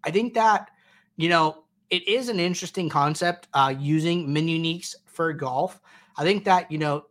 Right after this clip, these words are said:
first and foremost, it goes back to the one, the, the biggest thing is that there are less roster spots in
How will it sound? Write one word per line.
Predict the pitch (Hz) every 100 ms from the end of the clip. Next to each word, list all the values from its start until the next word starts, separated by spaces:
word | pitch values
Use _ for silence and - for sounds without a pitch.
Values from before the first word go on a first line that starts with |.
| _ _ _
first | - 202 202
and | 196
foremost, | 196 185 160
it | 160
goes | 170 156
back | 165 160
to |
the | 151
one, | 139 156 160 165 165 _ _ _ _ _ _ _ _ _ -
the, | 147 147
the | -
biggest | 147 196 190
thing | 190 170
is | 143 139
that | 147 147
there | 143
are | 127
less | 127 151 190 - -
roster | 147 147 151 - 139
spots | - 120 - - - _ _ _
in | 156 156 143